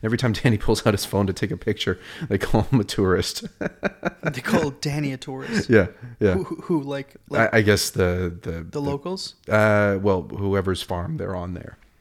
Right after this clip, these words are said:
Speaker 2: I ca-, I can't imagine they're, like, surrounded by people. Like, they must be quite alone.
Speaker 1: Yeah, but it's someone's farm that they're, they're not just there on their own, right? There's
Speaker 2: Aren't
Speaker 1: the
Speaker 2: they
Speaker 1: people
Speaker 2: on the,
Speaker 1: that
Speaker 2: on the family, like,
Speaker 1: Yeah, the
Speaker 2: family?
Speaker 1: family farm, but I think the family is there too.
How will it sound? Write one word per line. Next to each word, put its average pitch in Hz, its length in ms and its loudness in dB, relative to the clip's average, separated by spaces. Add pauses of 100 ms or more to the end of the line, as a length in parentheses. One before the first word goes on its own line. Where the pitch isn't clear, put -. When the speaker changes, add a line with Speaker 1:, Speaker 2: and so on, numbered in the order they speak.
(400)
Speaker 2:
I - 40 -14
ca-, - 140 -8
I - 60 -4
can't 196 160 0
imagine 170 240 2
they're, 147 100 0
like, 135 160 -2
surrounded 143 320 -2
by 127 80 -6
people. - 300 -16
Like, - 140 -20
they 143 60 -14
must 139 140 -10
be 143 100 -12
quite - 300 -16
alone. 147 380 -12 (960)
Speaker 1:
Yeah, 139 300 2
but 92 280 -2
it's 104 160 0
someone's 107 300 2
farm 117 260 4
that 87 80 -4
they're, 69 160 -8
they're 101 120 0
not 101 120 2
just 87 180 -6
there 98 200 2
on 87 100 -2
their 90 160 -4
own, - 340 -6
right? 82 240 -12 (120)
There's 143 120 -10
Speaker 2:
Aren't 160 160 0
Speaker 1:
the 156 60 4
Speaker 2:
they 156 60 6
Speaker 1:
people - 20 4
Speaker 2:
on - 60 2
the, 95 80 2
Speaker 1:
that - 80 -8
Speaker 2:
on 143 100 -4
the 139 60 -4
family, 143 460 -8
like, 139 180 -6 (160)
Speaker 1:
Yeah, 185 140 4
the - 80 -6
Speaker 2:
family? - 80 -4
Speaker 1:
family 117 240 4
farm, 101 200 2
but 92 100 -2
I 95 60 0
think 101 160 -4
the 101 60 -4
family 92 340 0
is 92 160 -6
there 90 200 -4
too. - 220 -8